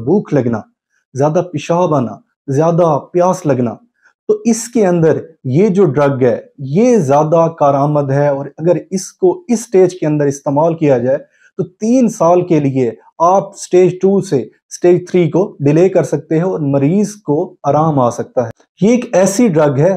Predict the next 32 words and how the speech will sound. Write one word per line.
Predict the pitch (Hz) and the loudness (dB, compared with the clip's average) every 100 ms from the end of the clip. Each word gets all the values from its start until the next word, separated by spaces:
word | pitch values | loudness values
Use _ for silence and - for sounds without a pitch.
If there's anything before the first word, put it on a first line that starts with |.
| 139 | -2
जिसे | 160 170 196 185 _ | -4 0 -2 -2 _
teplizumab | 160 160 170 170 143 147 143 147 | -2 0 -2 -2 -2 -2 0 0
बोलते | 123 123 117 127 | 0 -2 -2 -4
हैं। | 123 107 _ _ _ | -4 -10 _ _ _
ये | 139 208 | 0 0
इंजेक्टेबल | - 190 165 175 180 - 175 165 | 0 -2 2 0 0 -2 0 0
फॉर्म | - 139 135 | 0 0 0
में | 127 | -2
आती | 123 139 | -2 -2
है, | 139 | -4
मतलब | 180 214 - _ | -4 -6 -8 _
टीके | 208 220 233 | -4 0 -2
की | 214 175 | 0 -2
हालत | 139 147 143 | 0 -2 -2
में | 151 131 | -2 0
आती | 117 139 127 | -2 -2 -4
है। | 110 _ _ _ _ _ | -6 _ _ _ _ _
तो | 196 | 0
ये | 165 185 220 151 | 2 2 2 2
जो | 113 202 | 2 2
भी | 220 208 | 2 2
मरीज | 160 143 135 - - | 2 0 0 -6 -2
आठ | 185 208 | 0 -2
साल | - 165 165 | -2 0 0
से | 160 151 | 0 0
ऊपर | 151 156 147 | 0 0 -2
है | 117 - _ _ _ | -2 -8 _ _ _
उसको | 208 - - 202 170 | -6 -6 0 0 0
अगर | - 170 170 | -4 0 2
ये | 147 180 | 2 0
इंजेक्शन | 202 170 147 147 - 143 | 0 0 0 -2 -2 -4
मुसलसल | 123 135 - 175 175 202 | -4 -8 -2 -2 0 -2